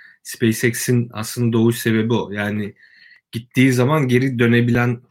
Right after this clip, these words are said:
roket olması SpaceX'in yaptığı aslında en büyük buluş o. İşte onu da şeyle açıklıyorlar ya, işte normalde coğrafi keşifler işte gemi gider gelmez, gider gelmez, gidip geri geldiği an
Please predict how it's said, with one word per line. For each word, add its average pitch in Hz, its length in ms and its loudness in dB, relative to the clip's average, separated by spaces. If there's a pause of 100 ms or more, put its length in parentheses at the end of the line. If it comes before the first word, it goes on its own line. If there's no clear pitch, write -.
(100)
roket 123 320 -4
olması 110 600 -2
SpaceX'in 113 1040 -4
yaptığı 110 440 -6
aslında 110 320 -6
en 113 200 2
büyük 107 240 -4
buluş 120 260 -8
o. 120 300 -4 (600)
İşte - 160 -16
onu 117 240 -2
da 139 40 -4
şeyle 117 340 0
açıklıyorlar 107 640 -6
ya, 95 160 -2
işte - 440 -14 (480)
normalde 104 760 -4 (140)
coğrafi 110 640 -2
keşifler 113 500 -10
işte 107 240 -8
gemi 110 320 2
gider 110 320 0
gelmez, 110 540 -2
gider 107 260 -2
gelmez, 117 560 -2
gidip 127 360 -2
geri 127 240 2
geldiği 123 520 2
an 185 300 -4